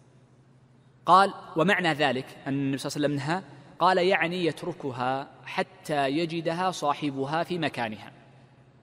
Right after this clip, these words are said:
حتى يجدها في صاحبها، حتى يجدها صاحبها في مكانها. اللقطة التي توجد من الحاج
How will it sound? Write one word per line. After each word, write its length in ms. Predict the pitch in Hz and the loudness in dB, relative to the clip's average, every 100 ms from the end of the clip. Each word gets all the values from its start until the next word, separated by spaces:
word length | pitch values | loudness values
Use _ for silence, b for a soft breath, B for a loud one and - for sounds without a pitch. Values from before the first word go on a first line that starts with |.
| - | -6
حتى 220 | 202 - | -4 -2
يجدها 300 | 165 180 175 | -2 -2 -2
في 80 | 160 | -2
صاحبها، 420 | 151 - 117 104 - | -2 -4 -4 -14 -8
حتى 240 | - 175 190 | -6 -2 -2
يجدها 280 | 170 160 | -2 -2
صاحبها 420 | 143 147 175 185 175 | -2 -2 -2 -2 0
في 100 | 147 | -2
مكانها. 420 | 113 113 110 - - - - - - - - _ - _ - | -2 -6 -8 -14 -20 -20 -20 -20 -20 -20 -20 _ -20 _ -6
اللقطة 520 | 156 185 233 220 185 - | 0 2 2 2 0 -2
التي 460 | 180 170 180 190 - - - - - - _ - _ - | -2 -4 -6 -12 -12 -20 -20 -20 -20 -20 _ -20 _ -10
توجد 520 | 196 185 139 123 143 - - - - | -2 0 0 0 -4 -8 -18 -20 -10
من 160 | 143 170 | 0 2
الحاج 580 | 160 - 139 107 - | 2 2 0 0 -6